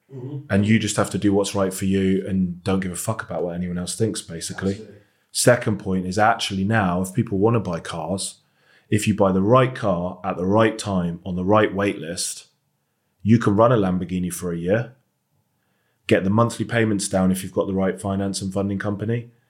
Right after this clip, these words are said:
Speaker 2: to, say, less than a thousand pounds a month, because
Speaker 1: Mm-hmm.
Speaker 2: this finance company know the residuals,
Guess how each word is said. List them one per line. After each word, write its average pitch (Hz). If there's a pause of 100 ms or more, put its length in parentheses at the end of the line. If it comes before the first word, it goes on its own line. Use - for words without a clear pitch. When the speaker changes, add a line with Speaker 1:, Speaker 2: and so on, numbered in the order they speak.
(120)
Speaker 2:
to, -
say, 92
less 95
than 95
a 92
thousand 95
pounds 95
a 90
month, 104
because 98
Speaker 1:
Mm-hmm. -
Speaker 2:
this 92
finance 104
company 92
know 98
the 87
residuals, 92